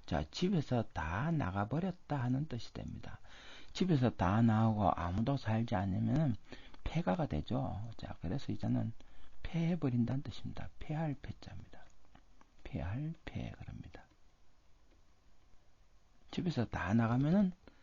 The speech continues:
집은 망하는 겁니다. 폐할 폐. 그래서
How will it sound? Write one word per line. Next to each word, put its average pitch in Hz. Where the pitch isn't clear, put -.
집은 87
망하는 80
겁니다. 87
폐할 71
폐. -
그래서 -